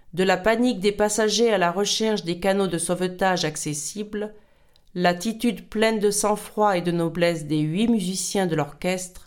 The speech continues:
est restée gravée dans la mémoire de nombreux survivants. Sous la direction de leur chef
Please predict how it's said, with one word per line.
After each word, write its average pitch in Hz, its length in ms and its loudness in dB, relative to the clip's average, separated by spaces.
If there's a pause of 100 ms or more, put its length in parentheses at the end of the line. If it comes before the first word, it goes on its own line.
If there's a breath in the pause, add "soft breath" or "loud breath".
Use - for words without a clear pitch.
(260)
est 180 100 2
restée 185 380 0
gravée 180 420 0
dans 170 140 2
la 165 100 2
mémoire 170 500 2
de 160 120 -2
nombreux 156 360 0
survivants. 143 720 -6 (920 soft breath)
Sous - 180 -8
la 180 140 4
direction 254 560 2
de 240 80 2
leur 202 220 2
chef - 580 0